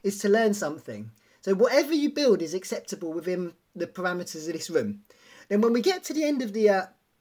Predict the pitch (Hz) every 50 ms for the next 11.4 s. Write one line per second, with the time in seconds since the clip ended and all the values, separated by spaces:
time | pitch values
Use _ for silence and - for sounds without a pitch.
0 | _ _ _ _ _ _ - 143 - - 247 233 - - 151 139 123 156 - _
1 | _ _ _ _ _ _ _ - 214 302 330 330 339 285 269 254 - 294 302 254
2 | - - 233 185 151 160 165 165 - - 185 170 175 180 - _ _ _ _ 170
3 | 208 285 302 - - 294 247 190 226 240 233 214 220 226 202 - - - - 220
4 | 226 214 - - - 208 196 190 190 - - _ _ _ _ _ _ _ _ -
5 | 175 160 160 151 170 175 196 247 254 254 254 240 240 240 226 202 196 190 196 185
6 | 180 208 240 262 214 - - 240 208 160 - - _ _ _ - - 185 185 -
7 | 233 240 247 247 247 - 226 - - 190 175 196 226 214 214 - 233 220 202 196
8 | 214 226 220 185 170 147 127 - - 131 110 123 160 160 - _ _ _ _ _
9 | _ _ - - _ - 247 330 370 320 320 285 208 - - 226 254 262 240 254
10 | 247 240 240 233 233 226 220 208 - 220 214 208 - 202 180 190 202 214 208 160
11 | 131 - - - - - _